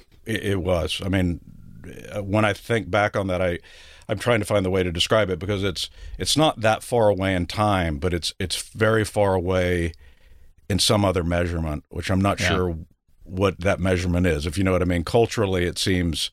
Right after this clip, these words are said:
Speaker 2: Yeah. Well, for the media landscape in particular, it's been, like, dog years. I mean,
Speaker 1: Yes.
Speaker 2: it just has
Speaker 1: Yes.
Speaker 2: changed so
Speaker 1: Oh,
Speaker 2: much.
Speaker 1: yeah. I mean
Speaker 2: I, I, I was listening to you on a different interview,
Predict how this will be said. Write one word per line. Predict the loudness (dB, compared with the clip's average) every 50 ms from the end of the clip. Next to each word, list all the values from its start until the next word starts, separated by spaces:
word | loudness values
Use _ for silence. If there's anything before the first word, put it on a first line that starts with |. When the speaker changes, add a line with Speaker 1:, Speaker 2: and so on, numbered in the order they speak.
| _ -2
Speaker 2:
Yeah. | 0 2 2 2 2 2
Well, | 2 2
for | 2 2
the | 2 2
media | 2 2 2 2 2
landscape | 2 2 0 0 0 0 0 0 -2
in | -4 -4
particular, | -4 -2 -2 -2 -2 -2 -2 -2
it's | -2 -4
been, | -4 -2 -2 -2 0
like, | 0 0 0 -2 -4 -2 0
dog | 2 4 4 4 2 -2
years. | -4 -6 -6 -8 -8 -6
I | -4 -2
mean, | -2 -2
Speaker 1:
Yes. | -2 -2
Speaker 2:
it |
just | -2 0 0 0 0 0
has | -2 -2 -2 0
Speaker 1:
Yes. | 0 0
Speaker 2:
changed | 0 0 0 0
so | 0 2 2 2 2
Speaker 1:
Oh, | 2
Speaker 2:
much. | 2 2 2 2 2 2
Speaker 1:
yeah. | 0 0 -2 -6 -10 -18 -12 -8 -4
I | -2
mean | -2 -2 -2 -4 -6 -6 -2 0
Speaker 2:
I, | 2 4
I, | 4 4 4
I | 4 4 4
was | 4 4
listening | 2 2 2 0 0
to | 2 2
you | 2
on | 2 2
a | 2
different | 0 0 0 2 0 -2 -2 -4 -10 -20 -20 -20 -20 _ -20 -20 -8 _
interview, | 2 4 4 4 4 4 4 2 2 4 2 2 0 -2